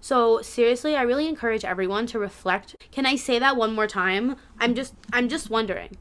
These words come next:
You have to grow out of your comfort zone. So it's gonna be scary to do things, but what do you have to lose? This has been the craziest year. This is the best opportunity to go for it.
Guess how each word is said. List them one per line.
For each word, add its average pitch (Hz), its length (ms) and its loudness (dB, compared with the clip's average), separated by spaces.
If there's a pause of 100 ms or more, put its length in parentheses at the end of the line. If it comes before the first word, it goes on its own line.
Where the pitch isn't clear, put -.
You 247 160 -2
have 247 260 4
to 302 100 -6
grow 262 220 2
out 233 140 6
of 220 120 -4
your 208 120 0
comfort 208 500 -4
zone. 180 200 -4
So 233 100 0
it's 240 120 2
gonna 277 220 0
be 294 120 0
scary 226 600 0
to 269 140 -2
do 262 180 -2
things, 320 540 -2 (400)
but 254 320 2 (100)
what 262 260 2
do 302 80 2
you 302 120 2
have 262 340 8
to 285 100 -6
lose? 311 480 2
This 247 160 -4
has 269 120 -6
been 277 160 -2
the 277 80 -2
craziest 285 640 -2
year. 320 320 2
This 226 220 2
is 262 100 -6
the 277 80 -2
best 247 360 0
opportunity 240 840 2
to 247 100 -2
go 226 380 2
for 220 340 -2
it. 190 160 -4